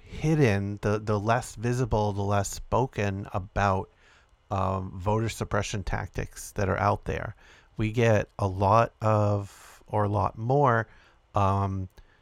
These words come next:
discussion and a lot more, um, amplification of voter suppression efforts, of certain types of voter suppression efforts, specifically or more commonly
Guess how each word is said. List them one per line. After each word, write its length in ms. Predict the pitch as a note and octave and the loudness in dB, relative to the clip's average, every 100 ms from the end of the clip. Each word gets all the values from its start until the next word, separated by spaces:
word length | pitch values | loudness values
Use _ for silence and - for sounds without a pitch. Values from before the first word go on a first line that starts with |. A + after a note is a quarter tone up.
| _ - | _ -8
discussion 920 | G#2+ G#2 - A#2 A#2 - A#2 G#2+ G#2+ G#2+ | 0 0 2 2 2 2 2 2 2 0
and 180 | G2+ | -2
a 60 | G2+ | -2
lot 300 | G2+ G2 - | 0 0 0
more, 460 | G2+ G2+ G2+ G2+ - _ _ _ - | -2 0 2 2 -2 _ _ _ -10
um, 480 | - F#2+ F#2+ F#2 F#2+ - _ _ _ _ _ _ _ _ - | -2 0 0 0 -4 -10 _ _ _ _ _ _ _ _ -4
amplification 1040 | A#2+ A#2+ A2+ - - - A2+ G#2+ A2+ G#2 G2+ - _ _ - | -2 -2 -4 -6 -6 -2 -2 -2 -2 -2 -4 -14 _ _ 2
of 400 | G2 G2 F#2+ - | 4 4 2 -2
voter 300 | G2+ G#2+ A2+ | 2 2 2
suppression 540 | - G#2 - G#2+ - | -2 -4 0 0 -2
efforts, 460 | F#2+ G2 G2+ G2+ - | -4 -4 -4 -8 -8
of 140 | - - | -14 -10
certain 280 | F2+ F2+ | -8 -6
types 380 | - - G2+ - | -2 0 -2 -4
of 100 | G#2+ | -4
voter 220 | G2+ G2 | 0 0
suppression 520 | G2 G#2+ - G#2 - G2+ | -2 -6 -6 -6 -4 -4
efforts, 360 | G2 A2 - - - - - | -2 -2 -4 -20 -20 -20 -14
specifically 1000 | - - B2 - A3+ - - G#2 F#2+ F#2+ - _ _ _ | -8 -4 -2 0 -2 -2 -6 -2 -2 -4 -12 _ _ _
or 240 | A2+ G#2+ A2 | 2 2 2
more 240 | A#2 B2+ | 0 -2
commonly 800 | - - F#3 E3 G#2+ G2 G2 | -2 -2 0 2 0 0 -2